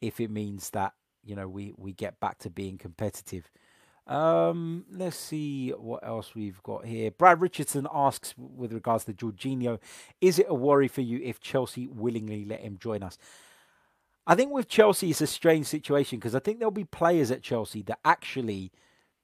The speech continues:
they don't really wanna lose, like Jorginho. But given their situation in regards to how many players they've bought in this summer, and I assume they're gonna try and at least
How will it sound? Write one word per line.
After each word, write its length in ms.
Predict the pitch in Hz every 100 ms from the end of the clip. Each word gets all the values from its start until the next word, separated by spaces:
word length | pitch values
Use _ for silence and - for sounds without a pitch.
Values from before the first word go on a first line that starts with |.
| _ _ _ _ _
they 140 | 123 143
don't 260 | 170 185
really 300 | 131 165 147
wanna 300 | 135 143 135
lose, 540 | 127 151 120 92 - - _ _
like 340 | 104 120 143 120
Jorginho. 680 | 120 107 127 123 113 95 90 _ -
But 300 | 127 131 -
given 340 | - 147 160 156
their 220 | 151 147
situation 840 | - 135 - 113 107 101 - 90 95 _ _ _ _ _
in 140 | 120 113
regards 360 | 117 127 117 -
to 80 |
how 200 | 117 123
many 220 | 123 117 107
players 480 | - 139 139 113
they've 260 | - 104 -
bought 240 | 120 127
in 160 | 120 117
this 160 | 110 -
summer, 400 | - 101 92 92 _ _ _ _ _ _ _ _ _ _
and 280 | 117 117 113
I 160 | - 120
assume 380 | 117 - 135 123
they're 100 | 117
gonna 220 | 123 113
try 400 | - - 123 117
and 160 | 107 104
at 120 | 101
least 320 | 110 101 -